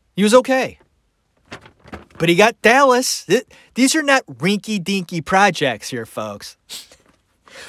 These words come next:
It's so weird. Why am I so suspicious of Mister Pitt? I just, damn, it, doing my research on him, I don't know. There's something like, I, mm, eh. <laughs> He's a fascinating character. That's all I'm gonna say,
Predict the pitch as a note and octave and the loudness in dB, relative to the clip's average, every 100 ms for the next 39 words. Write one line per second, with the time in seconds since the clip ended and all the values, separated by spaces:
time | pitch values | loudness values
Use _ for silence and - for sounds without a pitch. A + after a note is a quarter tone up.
0 | - A#3+ A3 - E4 C4+ B3+ D3+ _ - | -2 0 2 2 0 2 2 2 _ -2
1 | D3+ B3+ E4+ E4+ - A#3 A#3 - G3 - | 2 2 2 0 0 2 2 2 -2 -2
2 | - E3+ - E3 D3 D3 C#3+ - B2 - | 0 0 0 -4 -4 -4 -6 -6 -10 -12
3 | A2+ - - G#3 - - - A3+ - - | -14 -14 -12 -8 -4 -4 -4 -6 -8 -16
4 | - - G3+ E3+ C#4 D#4 C#4+ F#3 G#3 - | -20 -10 -8 0 2 4 4 2 0 0
5 | B3 A3+ A#3+ A3 A#3+ D#3 - A#3 C#4+ C4 | 0 2 2 2 0 -2 -6 -4 -2 -2
6 | - - G#3+ - D#4 - C#4 A3+ G#3+ G#3 | -4 -2 -2 0 -4 -2 -4 -6 -10 -8
7 | - B3+ - G#3+ F#3+ _ A#3+ G3 _ G#3 | -4 -4 -4 -6 -6 _ -6 -6 _ -10
8 | - A4 A#4+ C#5+ _ - - - C#4 C4 | -10 -12 -16 -18 _ -18 -6 2 2 2
9 | - A#3 A3+ - G#3 D#3 - C#3+ A2 - | 2 4 2 2 2 2 -2 -2 -2 -8
10 | - _ _ F#3 F3+ G#3+ E3+ C3+ - G#2 | -20 _ _ -2 2 2 2 -4 -6 -8